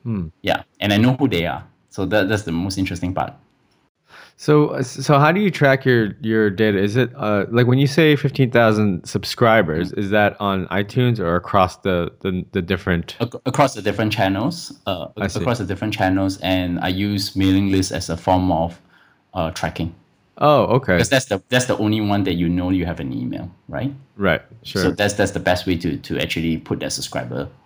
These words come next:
Speaker 2: on the list.
Speaker 1: Okay. So, uh, but, okay, so, but if someone, like, let's say I just go on your
Speaker 2: Mm.
Speaker 1: site, Analyze Asia, and I, I listen to an episode,
Speaker 2: Mm.
Speaker 1: or if I go on iTunes, there's a way to,
Speaker 2: Yeah.
Speaker 1: is there a way to track that?
Speaker 2: Um, there is a way to track, be-,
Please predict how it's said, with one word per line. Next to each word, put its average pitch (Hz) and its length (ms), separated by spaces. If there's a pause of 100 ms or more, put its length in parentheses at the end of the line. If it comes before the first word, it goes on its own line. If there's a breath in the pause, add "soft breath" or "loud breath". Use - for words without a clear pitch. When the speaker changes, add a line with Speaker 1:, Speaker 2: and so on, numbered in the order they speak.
(120)
Speaker 2:
on 64 140
the - 80
list. - 380 (1160)
Speaker 1:
Okay. 98 480
So, 135 460
uh, 143 120
but, 143 260 (240)
okay, 139 160
so, 143 200
but 135 200
if 135 100
someone, 160 540
like, 127 280
let's 135 220
say 147 140
I 113 140
just 123 200
go 110 160
on 107 180
your 98 120
Speaker 2:
Mm. 95 100
Speaker 1:
site, 98 320
Analyze 92 380
Asia, 90 260
and 90 100
I, 90 140 (220)
I 90 140
listen 101 340
to 90 160
an 90 80
episode, 85 560 (320 soft breath)
Speaker 2:
Mm. 90 260
Speaker 1:
or 117 320
if 120 160
I 127 80
go 143 160
on 131 160
iTunes, 95 840 (100)
there's 104 240
a 104 80
way 107 160
to, 90 300 (100)
Speaker 2:
Yeah. 85 160
Speaker 1:
is 95 140
there 107 120
a 101 80
way 110 180
to 104 100
track 101 400
that? 80 100
Speaker 2:
Um, 127 200
there 135 120
is 135 140
a 135 60
way 170 120
to 104 140
track, 127 420
be-, 95 180